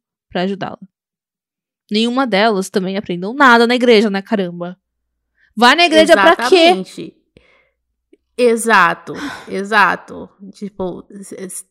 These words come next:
Speaker 2: você tá literalmente saindo da igreja, você vê uma, uma menina. Detalhe que ela, ela é bem baixinha e ela teve até, que, num dos documentários tem, tipo, ela fala muito
Speaker 1: Uhum.
Speaker 2: sobre a vida dela e tal.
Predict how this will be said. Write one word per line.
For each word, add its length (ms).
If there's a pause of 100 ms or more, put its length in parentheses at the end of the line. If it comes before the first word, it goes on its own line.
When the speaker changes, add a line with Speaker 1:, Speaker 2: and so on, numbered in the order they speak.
(420)
Speaker 2:
você 160
tá 140
literalmente 540
saindo 200
da 100
igreja, 540
você 160
vê 100
uma, 520
uma 160
menina. 360 (240)
Detalhe 680
que 180
ela, 560 (460)
ela 140
é 40
bem 200
baixinha 720 (200)
e 480
ela 360 (500)
teve 180
até, 200
que, 340 (560)
num 200
dos 100
documentários 600
tem, 200
tipo, 360 (320)
ela 80
fala 180
muito 140
Speaker 1:
Uhum. 20
Speaker 2:
sobre 180
a 20
vida 180
dela 440
e 40
tal. 320